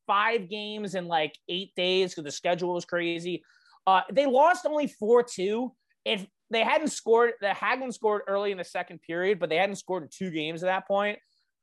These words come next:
Like, as soon as the Penguins went up two one,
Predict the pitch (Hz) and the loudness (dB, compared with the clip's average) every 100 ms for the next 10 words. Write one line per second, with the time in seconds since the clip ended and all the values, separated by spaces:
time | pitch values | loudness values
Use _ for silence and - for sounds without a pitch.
0 | _ - 196 170 165 _ _ _ - 190 | _ 4 4 4 0 _ _ _ -6 -6
1 | - 330 339 285 214 214 214 190 185 165 | -4 -4 0 0 0 0 0 0 0 -2
2 | - 190 165 156 185 196 | -6 -6 -2 -2 -2 -4